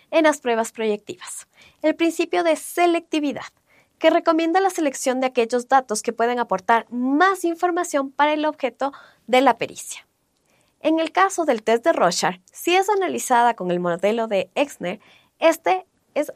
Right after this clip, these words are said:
aceptado debido a la amplia literatura científica que lo avala. Las dificultades al momento de la evaluación pericial.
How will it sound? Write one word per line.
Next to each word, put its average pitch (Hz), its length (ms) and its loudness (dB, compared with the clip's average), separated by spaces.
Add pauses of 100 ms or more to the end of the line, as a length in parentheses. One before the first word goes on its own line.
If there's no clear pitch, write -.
aceptado 302 680 2
debido 214 340 0
a 180 40 4
la 180 160 2
amplia 220 240 0
literatura 269 520 -2
científica 285 640 -4
que 233 100 -4
lo 175 100 0
avala. - 380 -6 (840)
Las 302 180 2
dificultades 339 840 0 (100)
al 302 120 0
momento 269 420 -2
de 277 80 0
la 226 100 -2
evaluación 196 460 -4
pericial. 220 360 -6